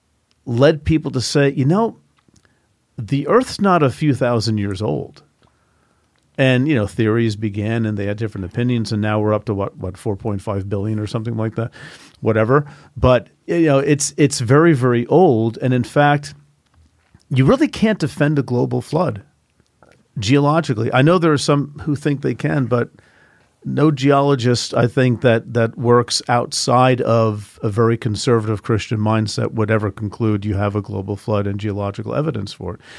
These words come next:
So, but the point is that it's, people are debating it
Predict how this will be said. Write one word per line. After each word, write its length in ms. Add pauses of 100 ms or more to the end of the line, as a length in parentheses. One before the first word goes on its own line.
(280)
So, 280 (120)
but 180
the 60
point 280
is 100
that 220 (240)
it's, 240 (180)
people 260
are 120
debating 500
it 160